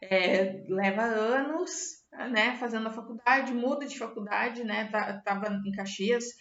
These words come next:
morei um tempo em Porto Alegre, fui pra outra faculdade da região do Vale dos Sinos, piorou a situação ainda, né? Menos,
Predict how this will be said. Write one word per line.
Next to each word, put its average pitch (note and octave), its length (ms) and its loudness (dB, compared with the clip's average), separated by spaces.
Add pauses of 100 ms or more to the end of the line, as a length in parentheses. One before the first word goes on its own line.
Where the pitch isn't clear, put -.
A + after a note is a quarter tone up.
(360)
morei G#3 240 4
um G#3 80 0
tempo G3+ 220 -2
em G3 60 -4
Porto G3+ 200 -4
Alegre, A3+ 320 2
fui A3 140 -6
pra G#3 200 -2
outra A#3 300 -4
faculdade G#3+ 600 -4
da A3 120 2
região A3 680 0 (320)
do G3 160 -6
Vale G3+ 360 4
dos G#3 420 -2
Sinos, A#3+ 500 0 (320)
piorou C4+ 460 6
a C#4 80 0
situação A#3+ 520 -4
ainda, F#3+ 360 -2
né? F#3 280 -4 (420)
Menos, B3+ 840 4